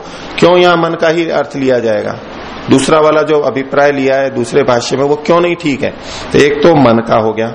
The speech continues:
दूसरी बात, जो उन्होंने अहंकार से इंद्रियों की उत्पत्ति यहां पर बताई है,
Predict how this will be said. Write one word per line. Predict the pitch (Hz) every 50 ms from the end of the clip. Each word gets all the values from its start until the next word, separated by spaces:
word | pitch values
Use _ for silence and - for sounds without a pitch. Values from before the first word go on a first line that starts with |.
| - - - - - - - - - - - - - - - - - - - - - - - - - - - - -
दूसरी | - 131 135 135 156 165 165
बात, | 165 165 170 175 180 - - - - - - - - - - - - -
जो | 104 127 147 151 156
उन्होंने | 160 170 151 139 147 151 151 151 156 160
अहंकार | 165 147 131 127 135 139 135 151 151 151 156 147
से | 151 160 151
इंद्रियों | 156 156 139 135 139 143 147 151 151 147
की | - 151
उत्पत्ति | 139 135 - - 147 - - - 160
यहां | 147 139 135 123 135 135
पर | 131 147 135 127
बताई | 120 117 - 139 127 123 123 123
है, | 127 139 147 151